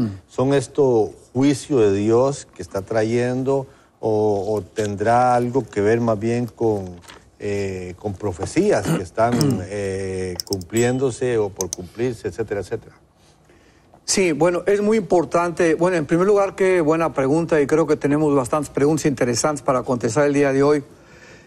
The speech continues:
Speaker 2: Pero es muy interesante que la Biblia asocia, eh, el, el pecado del ser humano con la naturaleza. Eh, cuando Adán y Eva estaban en estado de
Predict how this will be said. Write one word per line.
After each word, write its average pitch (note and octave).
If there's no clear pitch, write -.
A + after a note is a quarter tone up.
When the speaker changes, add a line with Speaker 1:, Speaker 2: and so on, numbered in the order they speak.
Speaker 2:
Pero E3
es G#3+
muy A#3+
interesante F3
que D3
la C#3+
Biblia G3
asocia, F3
eh, C3+
el, D3
el C#3
pecado F#3+
del E3+
ser F#3+
humano E3+
con D3+
la C#3
naturaleza. C3
Eh, D3
cuando D#3
Adán F#3
y A3+
Eva G3+
estaban F3+
en D3+
estado E3+
de C3+